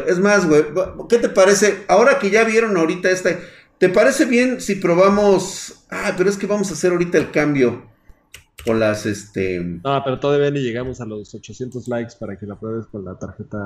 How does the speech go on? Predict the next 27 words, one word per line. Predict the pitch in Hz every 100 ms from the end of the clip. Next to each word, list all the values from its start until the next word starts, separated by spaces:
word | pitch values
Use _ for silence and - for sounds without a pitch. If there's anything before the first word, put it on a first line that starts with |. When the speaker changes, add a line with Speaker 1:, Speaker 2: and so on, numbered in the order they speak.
| 92 87
Speaker 2:
bajita. | 87 - 101 - - _
Si | - 110
quieres, | 127 127
dale, | 120 117 180
Speaker 1:
De |
todos | 240 247
Speaker 2:
todavía. | 247
Speaker 1:
modos, | 240 - - 160
de | 175
todos | 185 226 226
modos, | 226 220 156
este, | 165 - 151 139 131 127 131 127 - 143
voy | 196
haciendo | 196 196 196 170 147
el | 139 127 120
cambio, | 160 156 135
¿no? | 147 247 233
O | 127
sea, | 143 160
esperando | 165 143 - 175 185 214 254 277 -
que | 180 143
lleguemos | 156 180 196 185
a |
los | 135 127
ochocientos | 120 127 156 151 135
likes, | 156 143 -
güey. | 92